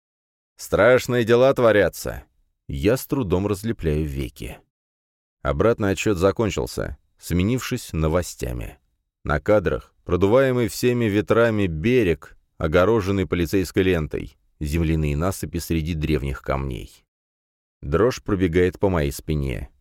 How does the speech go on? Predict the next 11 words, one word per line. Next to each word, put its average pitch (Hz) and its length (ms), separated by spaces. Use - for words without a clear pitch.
Диггер 80 420
говорит: 78 580
«Вот 127 300
уж 135 140
чего 131 240
никогда 123 400
не 123 80
ожидаешь 113 760
в - 120
таком-то 117 500
местечке». 90 800